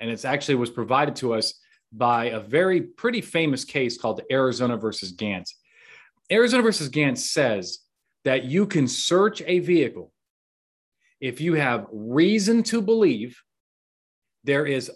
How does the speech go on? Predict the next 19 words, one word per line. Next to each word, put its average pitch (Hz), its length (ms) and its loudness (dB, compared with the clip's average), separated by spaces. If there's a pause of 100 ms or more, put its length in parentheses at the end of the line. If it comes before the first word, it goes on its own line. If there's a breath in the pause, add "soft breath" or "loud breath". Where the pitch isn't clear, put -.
(100)
offense-related 160 1600 0 (160)
evidence 131 680 -2 (160)
inside 139 800 0
the 127 120 -4
vehicle. 120 440 0 (560)
Okay, 113 160 -6
let's, 120 280 -4 (100)
let's 123 300 -4 (320)
parse 160 320 2
that 127 180 0
out 110 160 0
a - 40 -6
little 90 180 -12
bit. - 140 -20 (760 soft breath)
First 233 500 6
is 143 360 4 (480)
this, 135 300 -2
this, 139 340 0
this 127 260 0